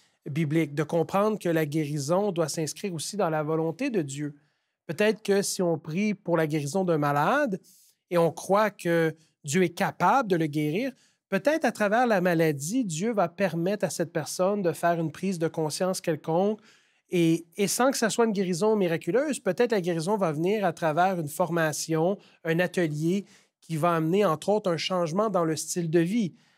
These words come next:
Alors, on est moins dans une compréhension très pointue, euh, d'un, d'un texte, euh, biblique et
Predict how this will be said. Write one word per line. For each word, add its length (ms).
Alors, 280
on 180
est 120
moins 540
dans 260
une 200
compréhension 800
très 340
pointue, 1120
euh, 160
d'un, 420
d'un 240
texte, 720
euh, 80
biblique 680
et 580